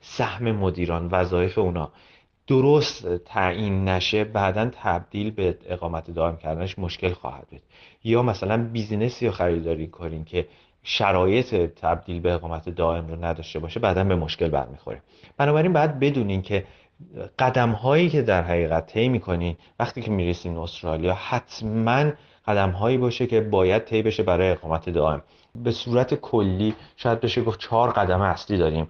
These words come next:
و اون اینه که قدم اول اینه که مشاوره با متخصصان، مشاوران سرمایه‌گذاری یا اصطلاحاً فاینانشال ادوایزران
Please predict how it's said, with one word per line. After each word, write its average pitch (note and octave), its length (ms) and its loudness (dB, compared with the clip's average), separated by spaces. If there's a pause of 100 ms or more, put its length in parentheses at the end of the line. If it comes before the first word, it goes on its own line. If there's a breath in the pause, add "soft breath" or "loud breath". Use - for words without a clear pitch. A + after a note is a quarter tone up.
(260 soft breath)
و G#2+ 40 2
اون G#2+ 140 4
اینه A#2 180 2
که A2+ 240 2 (240 loud breath)
قدم B2 300 2
اول G#2+ 300 2
اینه A2+ 220 2
که A2+ 220 0 (300 loud breath)
مشاوره A2+ 640 4
با B2 140 4
متخصصان، G2 880 -2
مشاوران F#2 840 2
سرمایه‌گذاری F2 720 2
یا F#2+ 140 6
اصطلاحاً F2 460 2
فاینانشال E2+ 640 0
ادوایزران D#2 760 2